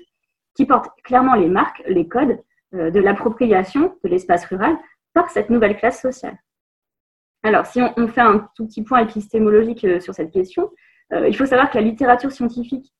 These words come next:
qui interroge ce processus a d'abord été principalement britannique.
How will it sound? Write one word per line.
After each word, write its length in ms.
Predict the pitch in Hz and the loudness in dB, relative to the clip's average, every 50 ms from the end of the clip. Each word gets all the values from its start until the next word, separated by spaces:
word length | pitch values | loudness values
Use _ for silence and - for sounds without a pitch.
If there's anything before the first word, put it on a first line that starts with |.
| _ _ _ _ _ _ | _ _ _ _ _ _
qui 160 | - 214 - | -6 -2 0
interroge 480 | 226 269 - 285 269 269 277 277 269 - | 2 2 2 2 2 2 2 0 0 -2
ce 100 | - 220 | -2 -4
processus 600 | 208 - - 208 202 - 214 214 - - 359 359 240 | -2 0 0 0 0 0 -2 -4 -2 -2 -2 0 0
a 40 | 202 | 0
d'abord 300 | 202 190 208 262 262 254 | 2 4 4 4 4 2
été 180 | 220 - 208 | 2 0 0
principalement 640 | 208 - - 240 226 - 220 214 208 208 220 240 269 | -2 -2 -4 -8 -6 -6 -6 -2 -2 0 2 2 4
britannique. 680 | 285 240 240 269 262 - 247 240 208 180 - _ _ | 2 2 2 0 -2 0 0 0 -2 -2 -6 _ _